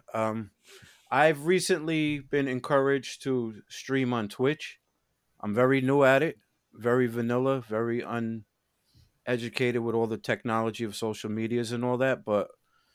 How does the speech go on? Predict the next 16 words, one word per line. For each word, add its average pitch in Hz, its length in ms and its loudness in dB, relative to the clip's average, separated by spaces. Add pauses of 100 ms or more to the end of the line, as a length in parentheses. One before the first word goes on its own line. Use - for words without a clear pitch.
(720)
what 120 180 2
I've 113 160 2
been 139 200 2
doing 151 300 2
lately, 156 460 -2
and 117 120 -2
I 107 80 2
found 127 320 0
my 123 100 2
niche, 127 280 -2
is 107 100 -4
I've 110 140 -2
been 110 140 -6
doing 113 300 -2
Wayfair 117 580 0 (240)
reviews 131 640 -2